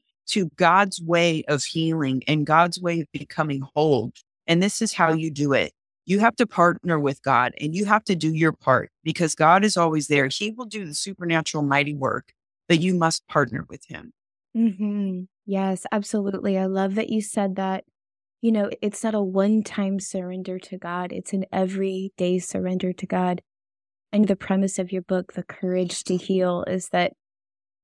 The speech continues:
Speaker 2: every day as we walk out this life with the Lord, you know, he is saying to us, "Okay, will you pick up this book and read it? Will you go to this person?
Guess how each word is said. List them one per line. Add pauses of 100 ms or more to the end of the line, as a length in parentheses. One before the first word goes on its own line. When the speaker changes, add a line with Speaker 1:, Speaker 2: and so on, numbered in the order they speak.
(240)
Speaker 2:
every
day
as
we
walk
out
this
life
with
the
Lord,
you
know,
he
is
saying
to
us,
"Okay,
will
you
pick
up
this
book
and
read
it? (580)
Will
you
go
to
this
person?